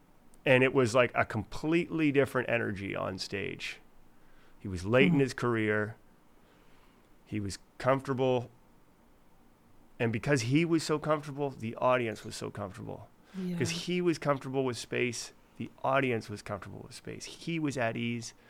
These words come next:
Speaker 1: they were at, and I was like, "There's a different thing at play here."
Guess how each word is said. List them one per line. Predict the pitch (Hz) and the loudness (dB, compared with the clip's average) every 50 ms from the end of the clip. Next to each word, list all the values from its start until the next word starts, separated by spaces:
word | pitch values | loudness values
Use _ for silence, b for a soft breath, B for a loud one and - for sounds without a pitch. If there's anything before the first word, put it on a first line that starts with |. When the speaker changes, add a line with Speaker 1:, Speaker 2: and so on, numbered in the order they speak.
| b b b b | b b b b
Speaker 1:
they | - 95 113 123 127 | -6 0 2 4 4
were | 120 113 | 4 4
at, | 110 104 - | 4 2 2
and | 117 113 127 | 0 0 2
I | 123 | 2
was | 117 113 113 | 2 0 -2
like, | 110 110 - - b b b b b b b b b - | -4 -6 -8 -12 b b b b b b b b b -6
"There's | - 123 120 | -4 -2 -2
a | 139 | -2
different | 127 113 143 151 147 151 139 127 - | 0 2 2 2 4 2 2 0 0
thing | - - 147 147 147 143 | -2 -2 0 2 2 2
at | 127 107 - - | 2 0 -2 -4
play | - - 127 131 135 131 | 0 2 4 4 4 4
here." | 120 113 104 90 85 80 - | 2 2 0 0 -2 -4 -6